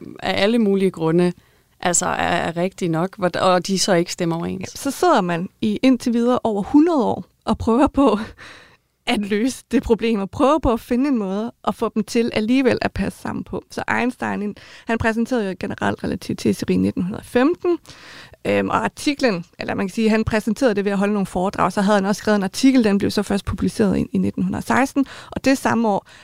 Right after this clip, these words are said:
Speaker 2: der, der erklærede han selv, men hov, generel relativitetsteori kan ikke være den endelige teori for tyngdekraften, fordi det passer ikke med kvantemekanik. Så man vidste allerede i nitten seksten, at der var noget galt. Øhm,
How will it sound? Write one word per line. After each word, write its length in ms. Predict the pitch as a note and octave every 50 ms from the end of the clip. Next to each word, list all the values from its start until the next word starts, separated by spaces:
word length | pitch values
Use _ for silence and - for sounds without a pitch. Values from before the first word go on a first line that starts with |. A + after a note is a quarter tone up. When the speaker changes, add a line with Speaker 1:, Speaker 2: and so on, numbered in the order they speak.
| - -
Speaker 2:
der, 200 | - A3 G#3+ - - -
der 60 | A3+
erklærede 440 | B3 B3 G#3+ - - - G#3+ G3 F#3+
han 140 | F3+ F#3+
selv, 280 | - - - C4 C4 -
men 220 | - G3+ G3+ - -
hov, 320 | G3+ G#3+ A3 G#3 - - _ -
generel 340 | - G3+ F#3 - G3+ G#3 G#3+
relativitetsteori 920 | - G3+ - F#3+ - - G#3 G3 - - A3 F#3+ - - - - G3 - -
kan 240 | - - G3+ F3 - _ _ _ _ _ -
ikke 320 | A#3+ B3 C4 B3 C4+ G3+
være 240 | F#3 C#3 G2 G2 F#3+ - -
den 120 | G3 G3 - -
endelige 320 | G#3 G3 G#3 A3 A3+ G#3
teori 340 | - - - F#3+ - F#3+ F#3+
for 120 | - - -
tyngdekraften, 640 | - - A#3+ A#3 G#3+ - - G3 F#3 - - G#3+ G#3
fordi 400 | - A3+ F#3 A3+ G#3+ F#3+ F3 - - - - - - - -
det 120 | A#3 G#3+
passer 300 | - G#3+ G3 G3+ - -
ikke 120 | - - -
med 80 | G3+
kvantemekanik. 680 | - - F3+ E3+ E3+ F#3 - - - - - F3+ - -
Så 120 | - A3+
man 180 | G#3+ G#3+ A3 G#3+
vidste 340 | C4+ D4 - - - A#3+ G3
allerede 300 | G3 G#3+ A3 G#3+ G3 G3+
i 60 | G3
nitten 380 | G3 G3+ - G#3+ G#3 G3+ G3
seksten, 420 | - - G#3 - G#3 G3+ - - G3+
at 80 | G3 - -
der 60 | - G3
var 120 | G3 F#3+
noget 200 | F#3+ F#3+ G3+ G#3
galt. 240 | - - - - - - - - - - - - - - - - - - -
Øhm, 340 | - F3+ F3 - - G#3